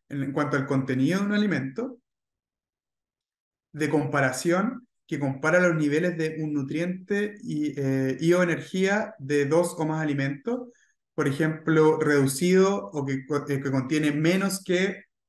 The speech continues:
eh, los alimentos habituales, o aumentado en un nutriente que contiene más que, eh, un, un alimento general.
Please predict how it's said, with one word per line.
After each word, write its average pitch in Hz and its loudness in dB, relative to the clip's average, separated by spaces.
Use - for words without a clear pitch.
eh, 143 -4
los 143 -2
alimentos 135 0
habituales, 170 -2
o 151 -4
aumentado 139 0
en 196 -6
un 190 -12
nutriente 185 -4
que 165 -8
contiene 143 -2
más 170 0
que, 190 -4
eh, 135 -2
un, 143 -4
un 151 0
alimento 139 0
general. 147 -2